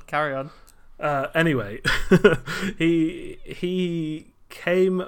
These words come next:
Speaker 2: he was in the year above us. He came round my house one day. I can't remember why. I, I can't even really remember why we were friends. I think it was 'cause we both played guitar. Um, and he asked if he could have something to eat. And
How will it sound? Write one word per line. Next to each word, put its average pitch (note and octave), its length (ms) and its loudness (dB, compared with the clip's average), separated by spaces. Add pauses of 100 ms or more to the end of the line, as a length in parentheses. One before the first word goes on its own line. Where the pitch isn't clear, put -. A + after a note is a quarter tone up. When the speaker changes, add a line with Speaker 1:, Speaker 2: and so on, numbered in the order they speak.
Speaker 2:
he D#3 100 -2
was E3 140 2
in F3 80 0
the F3 60 2
year F3+ 120 4
above D3 260 2
us. A2 140 -10
He C#3 100 -6
came D#3 300 -4
round D3 220 -4
my C#3 160 -4
house B2+ 440 -4
one G#2+ 160 -10
day. G2+ 200 -12
I - 20 -12
can't D3 220 -4
remember C#3 180 -6
why. A2 320 -6
I, C3 200 -6
I - 20 -8
can't F#3 240 0
even F#3 260 -2
really F3 320 0
remember C3 360 -4
why A#2+ 200 -6
we A#2 140 -10
were A2+ 80 -8
friends. A#2+ 360 -6
I A2 40 -10
think C#3 180 -8
it B2+ 60 -8
was B2 100 -8
'cause - 220 -10
we A#2 60 -10
both A2 260 -8
played A2 180 -8
guitar. F#2+ 460 -14 (840)
Um, G2+ 480 -10 (540)
and A#2 340 -6
he B2+ 180 -6
asked D#3 400 -2
if D#3 180 -8
he C#3+ 140 -4
could C3 180 -4
have A#2 540 -6 (440)
something A#2+ 320 -8
to A#2 180 -8
eat. G2 200 -14 (800)
And G#2 380 -10